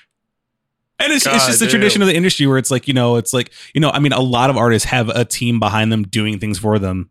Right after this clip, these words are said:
Speaker 2: Mm-hmm.
Speaker 1: And it's like that big, it's like that whole thing where the, everybody's, uh, you know, talk about how Drake uses writers,
Speaker 2: Yeah.
Speaker 1: not, not writing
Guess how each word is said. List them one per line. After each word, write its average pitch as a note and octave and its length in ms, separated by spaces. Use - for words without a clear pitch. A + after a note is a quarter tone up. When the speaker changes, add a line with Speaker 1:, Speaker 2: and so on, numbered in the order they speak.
Speaker 2:
Mm-hmm. F2+ 360
Speaker 1:
And B2 140
it's B2 140
like C3 120
that A#2 140
big, A#2 320
it's A#2+ 240
like A#2 120
that G#2+ 100
whole B2 160
thing A#2+ 240
where A#2 120
the, A2 300
everybody's, A#2+ 480
uh, G#2+ 240
you A#2+ 80
know, G#2 160
talk B2+ 140
about A#2 100
how A#2+ 80
Drake A#2 340
uses A2 320
writers, G2+ 680
Speaker 2:
Yeah. G#2 260
Speaker 1:
not, B2 400
not A#2+ 200
writing A#2 320